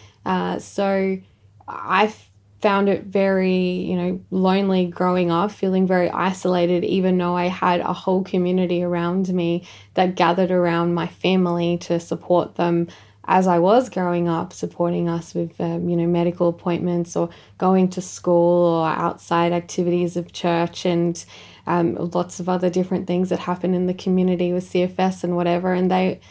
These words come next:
they were all there for us, but it doesn't really take away that pain that my parents,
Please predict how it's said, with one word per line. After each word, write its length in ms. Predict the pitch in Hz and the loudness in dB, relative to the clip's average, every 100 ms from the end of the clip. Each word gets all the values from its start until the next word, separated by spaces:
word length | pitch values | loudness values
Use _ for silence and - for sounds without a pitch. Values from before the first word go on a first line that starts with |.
| - _ | -20 _
they 120 | 180 | 2
were 60 | 196 | 4
all 260 | 190 214 208 | 4 4 4
there 460 | 226 180 214 208 | 4 4 4 2
for 380 | 185 - 185 190 | 0 -2 0 2
us, 480 | - - 185 - - | 0 -4 -6 -12 -2
but 220 | 185 185 | 0 2
it 120 | 202 185 | 0 0
doesn't 440 | 214 254 285 - | 2 2 -2 -2
really 320 | 202 208 202 | 0 2 2
take 320 | 196 190 185 185 | -2 -2 -2 -2
away 560 | 180 180 175 175 175 _ _ _ - | 0 2 2 0 -4 _ _ _ -4
that 280 | 185 170 - _ _ _ - | -2 0 -4 _ _ _ -18
pain 640 | - 185 185 175 165 170 | -4 0 2 0 0 -2
that 140 | 175 | -2
my 160 | 175 180 | -2 -4
parents, 840 | 185 190 190 180 - - - - | -6 -4 -2 0 -2 -6 -14 -20